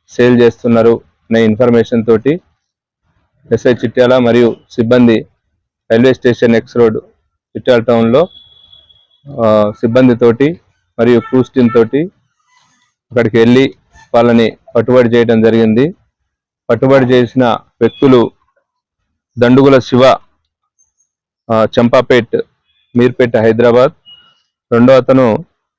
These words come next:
తలారి మనోజ్ కుమార్, ఇతను మహబూబ్నగర్ జిల్లాకు చెందిన అతను, హైదరాబాద్లో స్థానికంగా ఉంటున్నారు. వీరి దగ్గర సుమారు కేజీ బావు, కేజీ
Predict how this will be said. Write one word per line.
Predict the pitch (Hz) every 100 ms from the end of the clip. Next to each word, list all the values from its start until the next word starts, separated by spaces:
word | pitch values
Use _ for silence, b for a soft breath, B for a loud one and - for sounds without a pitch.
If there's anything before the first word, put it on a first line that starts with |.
| _ 120
తలారి | 127 139
మనోజ్ | 135 123 135 120
కుమార్, | 131 123 113 - _ _ _ _ _ _ _ _ _ _ _ -
ఇతను | 117 131 131 113 165 196 _ -
మహబూబ్నగర్ | 120 127 131 131
జిల్లాకు | 120 120 120 113
చెందిన | 120 117
అతను, | 117 117 123 170 _ _ _ _ -
హైదరాబాద్లో | 117 123 127 127 120 110 - _
స్థానికంగా | _ 117 117 113 117 113
ఉంటున్నారు. | 107 113 107 110 156 _ _ _ _ _ _ _ _ -
వీరి | 123 123
దగ్గర | 131 131 139 120 - _ _
సుమారు | - 127 135 135 127 - _ _ _ _ _ _ _ -
కేజీ | 131 131 131 - _ - _ _ _ _ _ - _ 120
బావు, | 120 104 _ _ -
కేజీ | 123 127 131